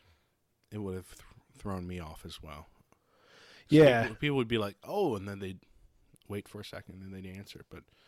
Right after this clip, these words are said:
Speaker 1: most
Speaker 2: Right,
Speaker 1: people
Speaker 2: yeah.
Speaker 1: gave pretty quick answers.
Speaker 2: Yeah,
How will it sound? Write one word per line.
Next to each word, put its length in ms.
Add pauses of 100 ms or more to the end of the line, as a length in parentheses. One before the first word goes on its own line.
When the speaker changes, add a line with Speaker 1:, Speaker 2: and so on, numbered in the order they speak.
(280)
Speaker 1:
most 160
Speaker 2:
Right, 80
Speaker 1:
people 180
Speaker 2:
yeah. 100
Speaker 1:
gave 220
pretty 220
quick 320
answers. 480 (640)
Speaker 2:
Yeah, 300